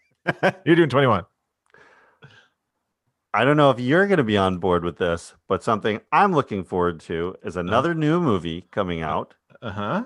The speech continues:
Speaker 2: Just for personal, not for the show.
Speaker 1: Okay, yeah.
Speaker 2: It's The Many Saints of Newark. Very excited
Speaker 1: Ah.
Speaker 2: about this Sopranos world, uh, prequel.
Speaker 1: A prequel
Speaker 2: That I
Speaker 1: movie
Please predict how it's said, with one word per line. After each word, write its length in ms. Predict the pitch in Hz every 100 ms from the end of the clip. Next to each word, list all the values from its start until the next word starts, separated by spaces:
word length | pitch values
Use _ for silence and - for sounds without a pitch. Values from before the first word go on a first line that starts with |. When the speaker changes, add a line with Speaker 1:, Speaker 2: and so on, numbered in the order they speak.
| -
Speaker 2:
Just 180 | 104 104
for 140 | 147 151
personal, 480 | 165 156 - 165
not 260 | 151 113 110
for 100 | 151
the 100 | 156
show. 460 | - 139 127 151 - _ _ _
Speaker 1:
Okay, 380 | 120 127 139 185 139
yeah. 100 | -
Speaker 2:
It's 140 | -
The 80 | 165
Many 240 | 156 156
Saints 360 | 147 151 131 -
of 120 | 113
Newark. 480 | 110 90 71 - _ _ _ -
Very 260 | 120 120 120
excited 500 | 147 151 - - 87
Speaker 1:
Ah. 40 |
Speaker 2:
about 260 | 82 82 -
this 380 | 95 80 - - - - _
Sopranos 920 | - 104 - 110 107 101 95 92 85 92 98
world, 840 | 95 90 98 98 95 92 87 92 - _ _ _
uh, 200 | 85 80 -
prequel. 500 | 135 113 101 87 92 _ _ _ _ _ _ _ _ _ -
Speaker 1:
A 40 |
prequel 240 | - 156 -
Speaker 2:
That 40 | 123
I 40 |
Speaker 1:
movie 520 | 120 131 113 92 85